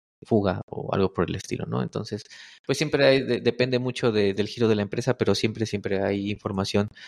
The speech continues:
muy sensible que debe estar protegida. Y, obviamente, para eso se tiene que identificar.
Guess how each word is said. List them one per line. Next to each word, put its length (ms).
muy 120
sensible 540
que 180
debe 160
estar 180
protegida. 520
Y, 160
obviamente, 420
para 220
eso 160
se 100
tiene 220
que 100
identificar. 440